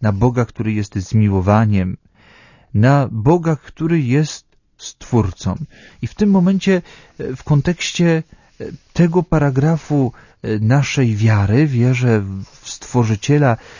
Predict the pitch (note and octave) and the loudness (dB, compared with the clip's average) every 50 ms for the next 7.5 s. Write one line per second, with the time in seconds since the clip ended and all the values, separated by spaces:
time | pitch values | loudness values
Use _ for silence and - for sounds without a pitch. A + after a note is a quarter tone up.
0 | - - _ - G2+ F#2+ G2+ A2+ C3+ D3+ C3+ C3+ C#3 C3 B2+ A#2+ A2+ G2+ G#2 G2+ | -20 -20 _ -8 -4 0 2 4 4 4 4 2 2 2 2 0 0 0 0 0
1 | F#2 F2 E2+ F2 F2+ G2 B2 D3+ E3+ F3+ - _ - - - - - - _ _ | 0 0 0 -2 -2 -2 -2 -2 -4 -6 -8 _ -20 -20 -20 -20 -20 -20 _ _
2 | - G#2+ G2 G2+ B2+ C3+ - D3+ C#3+ B2 - - - - - _ _ - D#3 F3 | -4 -2 0 2 2 0 2 0 -2 -2 -2 -6 -14 -20 -20 _ _ 0 2 2
3 | D#3+ D#3+ C#3+ - - - D3+ C3 B2+ B2 B2 A#2 - - _ _ - - - - | 4 2 0 -2 -2 -4 -2 0 0 0 0 -2 -4 -10 _ _ -20 -18 -16 -8
4 | - E3+ F3 E3 D3+ - - D#3+ D3 C#3 - - - - _ _ - A#2+ A2+ C3+ | -2 -2 -2 -2 -2 -2 -2 -2 -2 -2 -6 -12 -20 -20 _ _ -8 -4 -2 0
5 | C3 B2+ B2+ B2 - C#3 C3 - - C3 A#2+ A#2+ A2+ G#2+ G#2+ G#2 G2 - - G2+ | -2 -2 -4 -6 -4 -4 -2 -2 -2 -2 0 2 2 2 2 0 -2 -2 -2 -2
6 | F#2+ - - - - - - _ - - - - - - - - A2+ A2 G#2 - | -2 -4 -8 -16 -20 -20 -20 _ -14 -12 -12 -10 -10 -10 -4 0 0 0 2 2
7 | B2 G2+ G#2 G2+ F#2+ F2+ F2 F2+ F2 - | 0 0 0 0 -2 0 0 -2 -2 -4